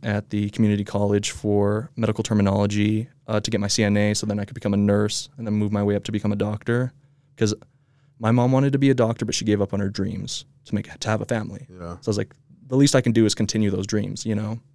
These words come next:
Speaker 1: And so I was, I was, I was battling, uh, juggling high school, college, and work,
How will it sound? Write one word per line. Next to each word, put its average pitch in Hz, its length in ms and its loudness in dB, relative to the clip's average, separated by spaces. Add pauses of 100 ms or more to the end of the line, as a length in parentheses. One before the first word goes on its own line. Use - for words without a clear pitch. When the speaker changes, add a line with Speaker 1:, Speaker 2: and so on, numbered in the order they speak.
(840)
Speaker 1:
And 101 540 2
so - 180 0
I 104 40 4
was, 104 180 0
I 113 60 0
was, 110 200 -2
I 117 100 -4
was 104 120 0
battling, 104 440 0 (180)
uh, 104 340 -4
juggling 110 360 2
high 139 240 2
school, 151 560 2 (400)
college, 120 720 2 (680)
and 110 180 2
work, 110 320 4